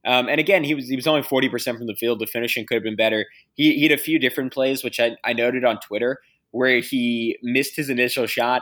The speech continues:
and put it back. And it almost seemed like that was part of the strategy where he's like, "Oh, if I just get to the rim, I, I'm, I'm gonna clean it up, even if I miss." And I love the confidence.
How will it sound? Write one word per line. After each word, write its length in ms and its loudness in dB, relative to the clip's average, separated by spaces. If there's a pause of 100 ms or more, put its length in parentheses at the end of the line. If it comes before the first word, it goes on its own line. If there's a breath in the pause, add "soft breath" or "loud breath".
and 160 -6
put 160 -2
it 100 0
back. 300 -2
And 80 -2
it 80 -2
almost 240 0
seemed 160 -2
like 160 -2 (240 loud breath)
that 140 2
was 100 0
part 220 0
of 80 -6
the 60 -10
strategy 520 -2
where 140 -2
he's 140 -4
like, 180 -2
"Oh, 60 2
if 80 -2
I 80 4
just 160 -6
get 140 0
to 80 -16
the 120 -10
rim, 180 -6
I, 220 -4
I'm, 180 -4
I'm 80 -2
gonna 140 0
clean 240 -8
it 60 -2
up, 180 -2 (100)
even 220 -4
if 100 -8
I 80 -4
miss." 300 -6 (320 soft breath)
And 100 2
I 60 2
love 200 2
the 80 -4
confidence. 640 -6